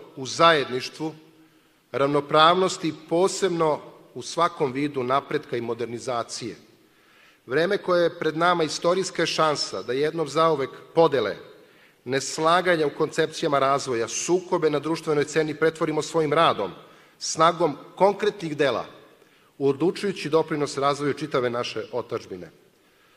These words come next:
Vojvodina i njeni ljudi su za to sposobni i već danas imaju rezultate koji su vidljivi i merljivi i van granica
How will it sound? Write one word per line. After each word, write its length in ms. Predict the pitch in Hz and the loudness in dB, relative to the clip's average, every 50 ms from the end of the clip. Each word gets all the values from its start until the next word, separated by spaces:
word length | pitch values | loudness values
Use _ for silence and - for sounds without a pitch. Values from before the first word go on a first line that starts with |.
| _ _ _ | _ _ _
Vojvodina 580 | 110 131 156 175 175 196 185 190 190 190 185 160 - - - - - - - - _ _ _ _ _ _ _ _ _ - | -2 0 0 2 2 2 2 2 2 2 2 0 -4 -8 -16 -20 -20 -20 -20 -20 _ _ _ _ _ _ _ _ _ -10
i 140 | 139 139 135 | -8 -6 -4
njeni 280 | 131 127 123 117 113 | -2 -2 -2 -2 -4
ljudi 440 | 117 120 151 170 170 160 165 151 - - - - - - | -4 -2 0 0 0 0 -2 -6 -6 -10 -18 -20 -20 -20
su 140 | - - 110 | -20 -16 -12
za 140 | 110 110 | -10 -10
to 300 | 104 - - 123 110 - - | -10 -8 -8 -8 -8 -8 -12
sposobni 720 | - - - - 139 131 - - 113 95 92 85 - - _ _ _ _ _ _ - | -16 -14 -8 -6 -6 -6 -6 -8 -12 -12 -14 -16 -20 -20 _ _ _ _ _ _ -10
i 60 | 127 | -4
već 220 | 123 143 131 127 110 | 0 0 0 0 2
danas 400 | 160 165 185 190 175 - - 180 | 2 4 4 4 2 2 0 -2
imaju 220 | 175 170 165 160 | 0 0 0 0
rezultate 600 | 143 143 131 143 135 - - 147 156 151 151 151 - - | 0 -2 -2 -4 -6 -4 -2 -2 -2 -2 -4 -8 -10 -8
koji 100 | 135 123 | -8 -8
su 180 | - - - 123 | -6 -8 -10 -6
vidljivi 500 | 113 147 165 165 170 165 156 156 151 - - | -4 -4 -4 -2 -2 -2 -4 -4 -6 -8 -12
i 80 | 127 | -12
merljivi 520 | 117 117 131 147 147 156 143 127 123 120 117 - | -6 -4 -4 -4 -4 -4 -6 -8 -8 -10 -12 -14
i 80 | 127 107 | -14 -6
van 280 | 98 131 143 156 143 - - 120 | -2 -2 -2 -2 -4 -8 -12 -10
granica 520 | 117 120 117 117 123 117 - - 127 113 | -6 -6 -6 -6 -6 -10 -12 -12 -12 -14